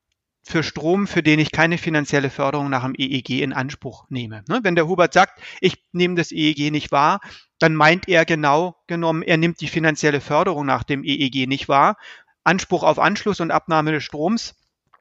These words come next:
hat er automatisch. Also mit dem Pfund kann er natürlich wuchern. Und da geht's jetzt nur um die finanzielle Förderung. P P A, also ohne finanzielle Förderung nach dem E E G.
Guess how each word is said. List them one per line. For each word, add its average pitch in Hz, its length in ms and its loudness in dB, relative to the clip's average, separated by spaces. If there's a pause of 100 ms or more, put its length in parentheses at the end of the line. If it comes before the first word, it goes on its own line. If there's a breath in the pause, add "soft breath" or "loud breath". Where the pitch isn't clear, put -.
(420)
hat 170 140 2
er 143 140 4
automatisch. 147 760 0
Also 165 200 2
mit 143 180 2
dem 165 220 4
Pfund 190 280 -2
kann 170 140 0
er 160 80 4
natürlich 147 420 -4
wuchern. 226 440 -4 (360 loud breath)
Und 180 200 -6
da 165 100 6
geht's 170 240 0
jetzt 170 220 2
nur 175 160 -2
um 175 100 -2
die 165 80 -2
finanzielle 147 580 0
Förderung. 208 680 0 (460 loud breath)
P 160 140 -4
P 139 220 0
A, 190 260 2 (100)
also 143 420 -2
ohne 185 300 2
finanzielle 151 520 0
Förderung 147 400 -2
nach 135 180 -2
dem 139 200 -6
E - 40 -12
E 135 240 -4
G. 165 360 -2